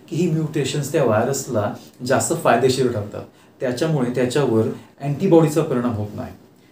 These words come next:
त्याची संक्रमक क्षमता वाढते, त्याचा प्रभावीपणा वाढतो, जसं आता या सार्स कोव्ह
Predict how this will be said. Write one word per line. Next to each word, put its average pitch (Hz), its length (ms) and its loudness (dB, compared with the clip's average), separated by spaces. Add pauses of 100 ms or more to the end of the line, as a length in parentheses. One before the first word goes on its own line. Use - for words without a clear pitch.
(180)
त्याची 143 240 -2
संक्रमक 160 460 0
क्षमता 127 340 2
वाढते, - 400 -4 (280)
त्याचा 135 220 -2
प्रभावीपणा 127 680 2
वाढतो, 113 320 -2 (240)
जसं 123 360 -2 (320)
आता 120 200 -2
या 135 100 0
सार्स - 400 -2
कोव्ह 127 280 -2